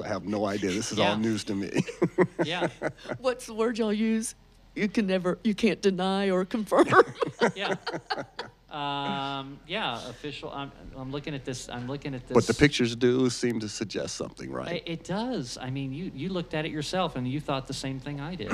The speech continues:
Speaker 1: <laughs>
Speaker 3: It's weird.
Speaker 1: So this is going around right now. That's as a, as a potential, uh,
Speaker 2: Yeah, and, you know,
Speaker 1: theme.
Speaker 2: let me read a little bit from this, this article I saw here. "It is a fact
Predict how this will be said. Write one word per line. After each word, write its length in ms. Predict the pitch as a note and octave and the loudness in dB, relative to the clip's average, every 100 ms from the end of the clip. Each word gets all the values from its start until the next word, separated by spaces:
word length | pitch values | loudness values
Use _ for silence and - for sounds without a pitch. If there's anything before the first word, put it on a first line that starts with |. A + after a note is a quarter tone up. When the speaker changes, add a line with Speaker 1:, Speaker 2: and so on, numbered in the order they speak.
| - | -6
Speaker 1:
<laughs> 0 | - D#3+ - - E3 - D#3 - - B2+ D3 | 4 4 6 2 2 2 0 2 -6 -8 -12
Speaker 3:
It's 160 | D#3+ | -14
weird. 360 | F3+ F3 D#3+ G#2+ - - | -4 0 0 -2 -8 -4
Speaker 1:
So 160 | - A#2 | 4 4
this 200 | C3 C#3+ | 4 2
is 80 | |
going 200 | B2+ A#2+ B2+ | 4 4 6
around 260 | A#2+ B2 | 4 0
right 160 | A#2+ F#2 | -2 -2
now. 300 | F#2+ F2 E2+ | -2 -2 -2
That's 180 | F#2 F#2 | -4 -6
as 220 | - F#2 | -8 -6
a, 320 | F#2 E2+ E2+ - | -4 -4 -4 -6
as 200 | F2 F2 | -8 -8
a 60 | |
potential, 760 | E2 - - G2+ F#2+ F2+ F2 E2 - | -12 -12 -8 -6 -4 -4 -4 -6 -8
uh, 320 | D#2 D2 - - - - - - - - - - - | -8 -8 -10 -16 -20 -20 -20 -20 -20 -20 -20 -20 -8
Speaker 2:
Yeah, 300 | D#3 G#3 D3+ | 0 2 2
and, 200 | - C#3+ | 0 -4
you 80 | - | -6
know, 120 | E3+ | 6
Speaker 1:
theme. 320 | B2 A2 F#2 - | 8 8 4 -4
Speaker 2:
let 80 | F#3 | -12
me 100 | G3 D3+ | -12 -10
read 200 | D#3+ E3 | -10 -8
a 40 | |
little 200 | D#3+ D#3 | -6 -6
bit 240 | D3 D3+ - | -4 -6 -6
from 180 | - C3 | -6 -4
this, 240 | A#2 - - - | -6 -8 -16 -14
this 260 | B2+ B2+ - | -4 -4 -2
article 420 | B2+ C#3+ D#3+ G#2+ | -2 -2 -2 -4
I 100 | A2 | -4
saw 240 | A2+ A#2+ A2+ | -4 -6 -6
here. 240 | A2+ G#2+ - - - - - | -6 -10 -12 -16 -18 -10 2
"It 120 | D3 | 2
is 140 | F#3+ | 4
a 60 | A3 | 0
fact 640 | G#3+ G#3+ C#3+ B2+ C#3+ - | 2 4 4 2 -2 -12